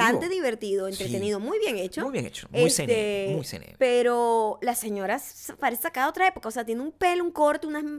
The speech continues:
Speaker 1: unas canas y una vaina que parecen como de los noventa, y no,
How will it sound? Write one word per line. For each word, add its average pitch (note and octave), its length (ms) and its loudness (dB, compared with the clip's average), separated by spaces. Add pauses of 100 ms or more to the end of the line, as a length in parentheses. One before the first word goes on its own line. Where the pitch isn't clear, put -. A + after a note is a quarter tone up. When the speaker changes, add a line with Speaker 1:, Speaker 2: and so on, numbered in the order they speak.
(360)
Speaker 1:
unas C4 300 -2
canas D4+ 360 2
y C#4 60 -4
una D4+ 140 -2
vaina D4+ 260 0
que C4+ 80 -6
parecen A#3 260 -4
como C#4 160 -6
de A3 80 0
los A#3 120 2
noventa, C4+ 420 0 (480)
y G#3+ 260 -8
no, C#4+ 140 2